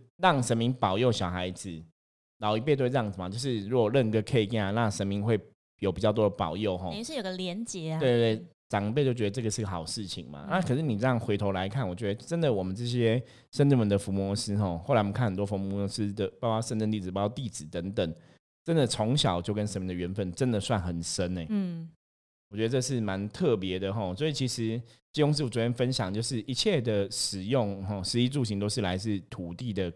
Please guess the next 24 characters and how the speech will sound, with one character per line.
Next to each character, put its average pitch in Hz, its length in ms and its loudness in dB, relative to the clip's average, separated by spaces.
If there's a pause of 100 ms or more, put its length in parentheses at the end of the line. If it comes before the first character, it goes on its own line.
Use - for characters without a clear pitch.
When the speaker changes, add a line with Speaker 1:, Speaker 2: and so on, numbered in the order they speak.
Speaker 1:
给 92 220 0
予 113 200 0
嘛。 80 240 -4 (140)
Speaker 2:
嗯。 208 260 -4
Speaker 1:
所 135 120 2
以 120 100 4
大 127 140 0
家 120 260 2
其 - 140 -6
实 107 180 -6
要 104 100 2
去 113 180 0
珍 131 280 4
惜 107 180 0
这 107 120 -2
块 113 120 4
土 - 160 -6
地 98 140 -2
上 95 340 -2
拥 117 220 2
有 92 140 2
的 90 140 -2
一 82 140 -8
切。 87 400 -4